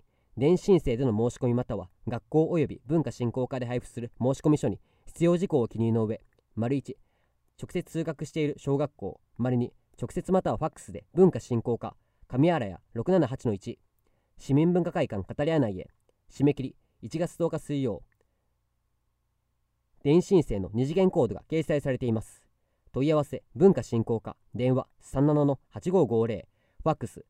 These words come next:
三七の五零五六、ページ番号一零一二九一六。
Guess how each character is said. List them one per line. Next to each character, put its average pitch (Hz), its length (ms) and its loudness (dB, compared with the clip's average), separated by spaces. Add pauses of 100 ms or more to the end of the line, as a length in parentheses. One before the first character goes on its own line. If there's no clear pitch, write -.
三 139 220 2
七 143 200 4
の 139 220 -2
五 127 200 0
零 175 140 4
五 110 200 2
六、 - 260 -8 (340)
ペ 151 160 0
ー 180 40 0
ジ 175 100 -2
番 151 180 4
号 92 300 -8
一 117 180 -8
零 175 140 4
一 123 160 -4
二 107 220 -2 (120)
九 165 140 0
一 185 160 -4
六。 101 300 -8